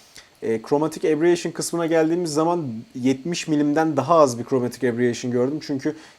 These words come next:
yetmiş milimde bu son çizgilerde, e, biraz daha var, biraz daha fazla vardı. Ancak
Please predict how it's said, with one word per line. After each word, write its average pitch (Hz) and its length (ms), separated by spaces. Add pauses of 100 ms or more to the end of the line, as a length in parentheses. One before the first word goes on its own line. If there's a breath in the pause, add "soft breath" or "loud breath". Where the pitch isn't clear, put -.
yetmiş 127 400
milimde 139 440
bu 143 60
son 147 380
çizgilerde, 123 920
e, 120 100
biraz 127 280
daha 127 220
var, 123 240
biraz 123 200
daha 135 100
fazla 123 340
vardı. 123 260
Ancak 151 340